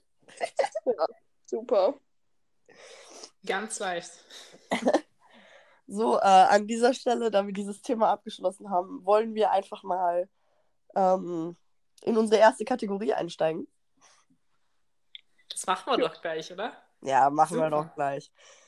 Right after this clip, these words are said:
Speaker 3: Und zwar,
Speaker 2: Wer
Speaker 3: äh,
Speaker 2: will
Speaker 3: unsere
Speaker 2: anfangen?
Speaker 3: erste
Speaker 2: Ach so.
Speaker 3: Kategorie ist natürlich der Song des Tages, Leute. Und, äh,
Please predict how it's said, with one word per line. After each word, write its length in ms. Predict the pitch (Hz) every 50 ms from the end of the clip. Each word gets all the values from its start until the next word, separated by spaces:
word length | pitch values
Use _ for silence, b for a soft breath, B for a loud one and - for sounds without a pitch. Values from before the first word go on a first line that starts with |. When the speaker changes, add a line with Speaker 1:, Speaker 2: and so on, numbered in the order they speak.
| b b
Speaker 3:
Und 140 | - 214 196
zwar, 480 | 190 - - 196 196 190 202 202 214 214
Speaker 2:
Wer 180 | - 190 185
Speaker 3:
äh, 20 | 240 -
Speaker 2:
will 60 | 202
Speaker 3:
unsere 180 | 220 226 202 160
Speaker 2:
anfangen? 220 | 156 214 185 180 - _ _ _ _ _ _ _ _ _ _ _ _ -
Speaker 3:
erste 340 | 196 214 240 - - - 262
Speaker 2:
Ach 40 | -
so. 60 | 240
Speaker 3:
Kategorie 500 | 220 240 254 202 214 202 202 220 220 214 214
ist 200 | 208 - - 359
natürlich 520 | - - 330 311 185 180 180 - - -
der 200 | - 175 160 165
Song 460 | 165 - - - 233 196 196 226 208 175
des 140 | 190 -
Tages, 420 | - - 233 208 185 165 160 - -
Leute. 420 | 156 143 143 147 - 185 196 - - b b b b b b b b b b b b b b b _
Und, 540 | - - 180 175 170 165 160 170 - - -
äh, 460 | - 156 156 151 139 143 147 - -